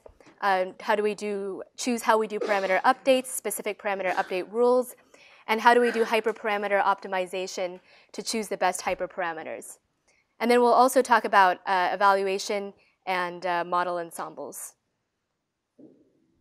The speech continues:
So today in the first part, uh, we'll talk about activation functions, data preprocessing, weight initialization, batch normalization, babysitting the learning process, and hyperparameter optimization.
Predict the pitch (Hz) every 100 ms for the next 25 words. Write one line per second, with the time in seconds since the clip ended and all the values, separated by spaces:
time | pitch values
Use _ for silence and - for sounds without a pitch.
0 | _ _ _ _ _ _ _ - - 262
1 | 254 240 269 277 339 311 285 277 - 381
2 | 403 - 226 208 208 214 208 202 185 190
3 | 202 208 269 285 269 269 269 277 262 233
4 | 208 202 233 233 226 226 233 - 226 220
5 | 226 _ _ _ _ - 220 - 208 202
6 | 208 190 240 240 233 240 233 233 240 _
7 | _ _ - 220 214 233 214 208 196 226
8 | 220 - 226 220 220 220 _ _ _ _
9 | - 214 214 202 214 202 190 190 196 -
10 | 190 - 185 185 - 180 175 180 180 175
11 | 175 175 170 165 131 - 180 143 156 113
12 | - -